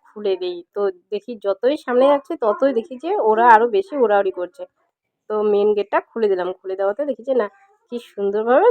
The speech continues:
বাইরে চলে গেল। আর কবুতর কিন্তু ভালো লাগছে। আর তোমাদের কার কার ওখানে কবুতর আছে তোমরা সেটা কমেন্টে জানিও। প্রথমে ভাবলাম যে বাইরে হয়তো বা কোথাও আছে, তারপরে দেখি যে না, বাইরে কোথাও নেই কবুতরটা। তারপরে দেখি যে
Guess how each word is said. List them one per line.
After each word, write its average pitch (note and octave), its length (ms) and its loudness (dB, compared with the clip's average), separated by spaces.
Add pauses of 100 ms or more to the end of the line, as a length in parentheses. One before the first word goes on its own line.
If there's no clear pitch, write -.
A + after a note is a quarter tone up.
বাইরে G3+ 300 6
চলে F3+ 260 -4
গেল। E3+ 140 -4 (120)
আর G3 180 -4
কবুতর F3+ 460 -10
কিন্তু C4+ 280 -2 (100)
ভালো G#3 300 -2
লাগছে। F3+ 280 -4 (420)
আর F3 160 -2
তোমাদের G3 440 0
কার F#3 220 2
কার A3 220 -4
ওখানে B3+ 240 -4 (140)
কবুতর G#3+ 480 2
আছে C#4 200 2 (120)
তোমরা G#3 280 -2
সেটা B3 220 -2 (120)
কমেন্টে A#3 420 0
জানিও। E3+ 280 -6 (440)
প্রথমে A3 300 -4
ভাবলাম C#4 340 4
যে D4+ 80 2
বাইরে G3+ 300 2
হয়তো A3+ 220 0
বা F4 120 4
কোথাও B3 340 2
আছে, F3+ 280 4
তারপরে F3 280 -6
দেখি B3 160 -4
যে C4 120 0
না, F#3+ 180 -2
বাইরে E3+ 300 -6 (120)
কোথাও C4 500 -2
নেই G#3+ 160 2
কবুতরটা। F3 520 -12 (640)
তারপরে G3 300 4
দেখি C4 220 0
যে E4 120 -2